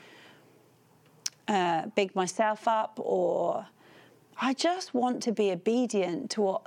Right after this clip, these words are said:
the promptings of the Lord in those moments. And I want to encourage you to too. To be obedient in those moments where you feel like the Lord's saying, "Why don't you demonstrate?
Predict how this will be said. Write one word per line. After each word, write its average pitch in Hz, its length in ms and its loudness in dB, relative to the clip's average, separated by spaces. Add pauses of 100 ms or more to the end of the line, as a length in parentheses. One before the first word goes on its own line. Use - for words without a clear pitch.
the 202 140 0
promptings 208 540 0
of 185 100 -2
the 196 100 0
Lord 190 300 2
in 185 140 0
those 180 220 -2
moments. 180 460 0
And 208 100 -2
I 226 40 0
want 277 180 0
to 349 80 2
encourage 269 560 0
you 233 160 2
to 208 240 -2
too. 175 400 -2 (1600)
To 247 100 -2
be 240 180 4
obedient 277 520 2
in 226 100 2
those 226 180 0
moments 196 400 2
where 196 120 2
you 190 120 -2
feel 262 220 0
like 254 140 2
the 247 80 0
Lord's 220 240 0
saying, 202 240 0
"Why 226 180 2
don't 359 220 0
you 240 200 2
demonstrate? 202 880 -2